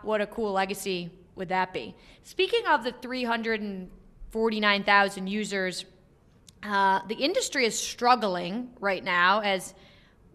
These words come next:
you know, we see it at Vanks. There was, there was, every single year, there's been more jobs created than the year before until last year. There was, jobs shrunk. Um,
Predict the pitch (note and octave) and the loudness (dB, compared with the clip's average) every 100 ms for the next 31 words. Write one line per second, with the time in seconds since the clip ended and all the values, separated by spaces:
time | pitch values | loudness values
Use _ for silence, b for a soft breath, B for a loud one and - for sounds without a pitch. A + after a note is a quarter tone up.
0 | - - F#3+ F3+ A3+ A3 A3+ G3+ F#3 F3+ | -18 -8 -6 -4 -6 -6 -2 -2 -2 2
1 | G#3+ G3 F3 - - F#3+ G3+ G3 F#3+ F#3 | 4 4 0 -14 -20 -6 -2 -2 -4 -6
2 | F#3 E3+ - - - F#3+ F#3 F3+ E3 - | -6 -8 -12 -20 -10 -6 -6 -6 -10 -18
3 | _ - G#3+ A3+ C4 C#4 A#3+ A3 A3 G#3+ | _ -4 -2 0 0 -2 0 0 0 2
4 | G3 F#3 - - F#3+ - F#3+ G3+ G#3 - | 0 -2 -8 -8 -6 -4 -2 -2 -2 2
5 | G3 F#3 - - G#3+ G3 F#3+ F3 F3+ F3+ | 4 4 -2 -8 -2 0 0 -2 -4 -4
6 | F3 F#3 F3 F3+ G#3 C4+ D#4+ B B B | -6 -6 -6 -4 0 2 0 B B B
7 | G#3 A3 G#3 F#3+ F#3 - - D#3 G2+ - | -4 0 2 6 4 2 -6 -8 -8 -6
8 | G3+ F#3 F#3 - - - _ _ _ - | -4 -4 -6 -10 -20 -20 _ _ _ -2
9 | A3+ G3+ - - G3+ E3 - - b b | 2 2 2 -6 -4 -6 -12 -20 b b
10 | b - G#3 G3 F#3 F#3 | b -4 0 0 0 -8